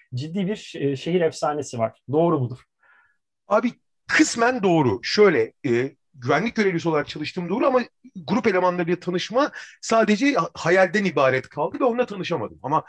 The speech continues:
Speaker 2: ilk tarafı doğru. Yani doksan üçteki o ünlü konserde, İstanbul'daki konserde, e, güvenlik görevlisi,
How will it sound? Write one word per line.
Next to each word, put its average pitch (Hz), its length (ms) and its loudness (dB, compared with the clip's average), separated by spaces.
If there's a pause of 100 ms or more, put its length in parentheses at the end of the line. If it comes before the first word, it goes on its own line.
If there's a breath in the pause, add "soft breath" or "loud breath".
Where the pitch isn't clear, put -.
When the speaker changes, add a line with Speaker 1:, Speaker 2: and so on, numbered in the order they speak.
(160 soft breath)
Speaker 2:
ilk - 200 0
tarafı 175 300 2
doğru. 185 340 2 (500)
Yani 127 120 -2
doksan 170 260 -4
üçteki 151 280 -6
o 160 160 2
ünlü 175 180 -4
konserde, 120 480 -4
İstanbul'daki 127 520 -6
konserde, 151 680 0 (420 loud breath)
e, 330 80 2
güvenlik 147 520 0
görevlisi, 147 640 -6